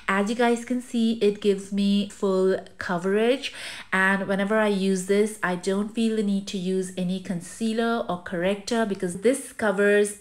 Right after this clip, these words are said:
every little flaw that I have on my skin, and this is more than enough.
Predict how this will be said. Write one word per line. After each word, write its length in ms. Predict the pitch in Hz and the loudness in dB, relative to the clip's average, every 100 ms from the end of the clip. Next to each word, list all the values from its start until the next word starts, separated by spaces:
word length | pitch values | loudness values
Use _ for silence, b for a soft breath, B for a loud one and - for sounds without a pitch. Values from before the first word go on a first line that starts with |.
| - | -2
every 520 | 175 208 202 226 226 | 2 2 0 0 2
little 520 | 208 190 185 190 185 | 2 2 0 0 0
flaw 420 | 185 - 190 180 | -2 -2 2 4
that 180 | 180 175 | 2 0
I 60 | 175 | -2
have 300 | 175 180 180 | -2 -2 -2
on 100 | 170 | -2
my 140 | 165 | -4
skin, 600 | 170 - - 220 214 339 - B B B B | -6 -14 -4 0 0 -2 -8 B B B B
and 160 | 190 | -2
this 140 | 190 214 | -2 -2
is 100 | 208 | 0
more 180 | 190 190 | 0 0
than 180 | 190 190 | -2 -2
enough. 560 | 185 175 180 302 - | -2 0 0 0 -4